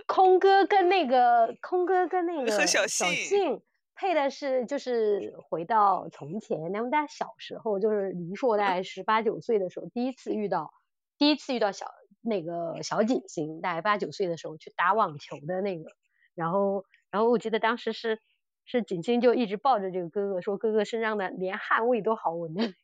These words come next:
Speaker 1: <laughs> 好像是这个，
Speaker 2: <laughs>
Speaker 1: 这个番外。这个番外的话，好像在，在这个汉默那一版里面应该也有。
Speaker 2: 也有，也有，是的。
Speaker 1: 也有，啊，啊，啊，啊。就，就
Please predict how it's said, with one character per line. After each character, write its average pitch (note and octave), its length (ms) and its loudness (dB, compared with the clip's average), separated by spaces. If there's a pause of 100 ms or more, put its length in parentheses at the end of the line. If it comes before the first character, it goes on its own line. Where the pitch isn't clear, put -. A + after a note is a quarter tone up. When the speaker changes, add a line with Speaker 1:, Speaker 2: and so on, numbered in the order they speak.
(440)
Speaker 1:
<laughs> F#4+ 680 0
好 A3+ 100 4
像 C4+ 160 6
是 D4 160 -4
这 D#4 140 -4
个， C4 120 0 (180)
Speaker 2:
<laughs> - 220 -20
Speaker 1:
这 C#4+ 140 6
个 A#3+ 80 8
番 C4 280 2
外。 C#4+ 200 2 (420)
这 F#4+ 200 0
个 C4+ 140 4
番 C4 220 -2
外 C#4 160 0
的 A3+ 120 -2
话， A3 260 -6
好 G3 160 -16
像 A3 400 -14 (200)
在， A3 400 -2 (300)
在 A#3+ 260 0
这 A3 120 -4
个 A3+ 60 -2
汉 C#4 220 -6
默 B3+ 220 0
那 A3 160 0
一 F#3+ 40 -2
版 F3+ 280 -8
里 F3+ 80 -8
面 D#3 200 -12
应 G#3 80 -10
该 A#3 140 -4
也 F3+ 200 -4
有。 G3+ 360 -4
Speaker 2:
也 G3 280 0
有， D#3+ 220 -2
也 D#3 220 -6
有， E3 280 -14
是 - 240 -14
的。 - 100 -4
Speaker 1:
也 G#3+ 160 2
有， G3 440 2
啊， G#3+ 80 -2 (180)
啊， F#3+ 140 -6
啊， F#3 120 -10 (160)
啊。 E3 240 -14 (800)
就， G#3 1080 -2 (260)
就 D4+ 240 -2